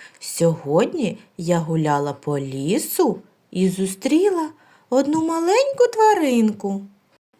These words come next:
А що це за тваринка, ви зможете дізнатися, коли відгадаєте загадку.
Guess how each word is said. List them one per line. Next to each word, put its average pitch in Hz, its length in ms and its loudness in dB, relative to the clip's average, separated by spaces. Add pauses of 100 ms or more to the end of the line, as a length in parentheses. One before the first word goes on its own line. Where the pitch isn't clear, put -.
А 240 160 -2
що 392 360 2
це 311 220 -4
за 220 160 2
тваринка, 175 840 -2 (160)
ви 180 160 -2
зможете 175 600 0
дізнатися, 156 1080 -6 (160)
коли 165 480 -2 (280)
відгадаєте 156 800 -2
загадку. 202 920 -4